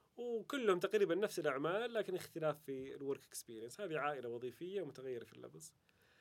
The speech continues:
آه، هذا بالنسبة للجوب دوكيومنتيشن. بعد ما تروح من الجوب دوكيومنتيشن تدخل في موضوع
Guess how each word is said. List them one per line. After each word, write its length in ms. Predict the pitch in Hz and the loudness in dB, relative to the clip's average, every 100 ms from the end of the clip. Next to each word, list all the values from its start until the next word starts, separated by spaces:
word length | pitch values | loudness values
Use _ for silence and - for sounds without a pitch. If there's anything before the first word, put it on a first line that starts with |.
| _ _ - | _ _ 4
آه، 540 | 151 160 156 156 160 - | 6 8 8 4 0 2
هذا 200 | 226 240 | 6 6
بالنسبة 340 | 185 202 190 | 6 2 2
للجوب 260 | 165 147 131 | 0 0 -2
دوكيومنتيشن. 720 | 127 - 123 120 117 160 170 | -4 -8 -14 -16 -16 -16 -2
بعد 280 | 220 294 247 | 2 4 4
ما 120 | 220 | 0
تروح 180 | 202 208 | 0 -2
من 60 | 185 | 0
الجوب 180 | 185 | 0
دوكيومنتيشن 580 | 175 160 180 180 202 - | -2 -4 -4 -4 -4 -6
تدخل 280 | - - 180 | -16 -10 -6
في 100 | 190 | -2
موضوع 580 | 165 147 175 185 165 | 0 0 2 0 0